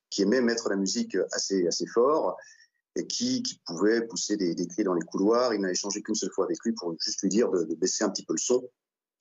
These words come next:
Donc, visiblement, c'était plutôt un, un gamin, un adolescent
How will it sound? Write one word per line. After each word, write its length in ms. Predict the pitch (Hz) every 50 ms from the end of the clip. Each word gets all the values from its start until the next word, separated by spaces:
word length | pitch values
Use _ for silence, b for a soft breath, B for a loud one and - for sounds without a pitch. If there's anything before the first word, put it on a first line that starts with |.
| - -
Donc, 160 | 110 107 -
visiblement, 340 | 117 120 123 127 139 143 165
c'était 220 | 175 - - 127 117
plutôt 340 | - 131 - 160 160 139
un, 360 | 117 110 104 101 98 87 87 85 - _ - -
un 60 | 113
gamin, 360 | 104 110 104 110 120 131 131 113
un 100 | 95 101
adolescent 600 | 98 95 110 110 104 101 - - 131 139 143